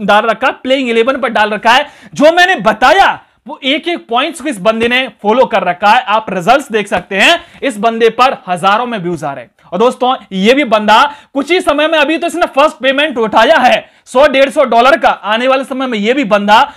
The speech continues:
कम से कम पांच, पांच सौ डॉलर का तीस, तीस, चालीस हजार रुपए कमाएगा। तो दोस्तों, आपके पास भी मौका है खुद को बदलने का।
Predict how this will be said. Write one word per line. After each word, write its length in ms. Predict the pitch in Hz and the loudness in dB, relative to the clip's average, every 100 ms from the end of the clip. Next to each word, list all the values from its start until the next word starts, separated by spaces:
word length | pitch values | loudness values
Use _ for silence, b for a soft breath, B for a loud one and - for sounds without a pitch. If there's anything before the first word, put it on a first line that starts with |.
| B - | B -4
कम 140 | 262 | -4
से 180 | - 262 | -2 -2
कम 180 | 254 277 | -2 -4
पांच, 300 | 285 240 247 | -4 -4 -4
पांच 220 | 247 254 | -2 -2
सौ 60 | 294 | -2
डॉलर 280 | 220 220 220 | -2 -2 0
का 120 | 247 | -2
तीस, 240 | - 254 208 | -2 -10 -6
तीस, 120 | 277 | -8
चालीस 340 | - 202 208 226 | -2 -2 -2 -4
हजार 240 | 226 208 | -2 -2
रुपए 220 | 185 208 | -2 -6
कमाएगा। 540 | 208 185 160 151 143 123 B B B 233 | -4 -6 -4 -8 -12 -18 B B B 2
तो 60 | |
दोस्तों, 260 | 302 320 349 | 2 2 -2
आपके 420 | 247 247 226 320 | 2 2 0 -8
पास 280 | 330 277 269 | -2 -2 -2
भी 100 | 277 | -6
मौका 340 | 269 226 233 262 | -2 -2 0 0
है 100 | 269 | 0
खुद 220 | 226 208 | -2 -6
को 140 | 247 | -6
बदलने 420 | 185 190 185 202 202 | -2 0 0 -2 -4
का। 200 | 170 | -6